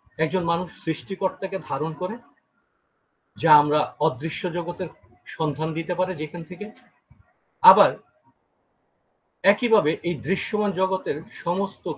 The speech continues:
খাদ্য পরম্পরায় যা কিছু আছে সবকিছু এখান থেকে নিয়ে তার এই দেহ নামক যন্ত্রটাকে সে পরিচালনা করতে পারে। এই যে জায়গাটি, এই জায়গাটির থেকে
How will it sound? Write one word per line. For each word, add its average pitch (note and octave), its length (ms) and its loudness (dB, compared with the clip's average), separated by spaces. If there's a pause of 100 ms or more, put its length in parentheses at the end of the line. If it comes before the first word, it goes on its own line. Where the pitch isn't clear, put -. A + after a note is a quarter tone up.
(100)
খাদ্য D3+ 320 -4
পরম্পরায় D#3+ 580 -4
যা C3+ 160 -4
কিছু D#3 340 -8
আছে A#2+ 220 -8
সবকিছু E3 500 -10
এখান C#3+ 300 -8
থেকে C#3+ 320 -14
নিয়ে C#3+ 220 -6 (100)
তার C3 120 -6 (400)
এই C3 140 -4
দেহ D#3 300 0
নামক D#3+ 360 -2
যন্ত্রটাকে C#3 600 -8 (280)
সে C#3+ 120 -10
পরিচালনা G#2 760 -10
করতে - 240 -16
পারে। - 220 -18 (3250)
এই G#3+ 160 6
যে A#3 140 8
জায়গাটি, E3+ 520 4 (200)
এই F3 180 -2
জায়গাটির E3 440 -2 (100)
থেকে D3+ 300 -4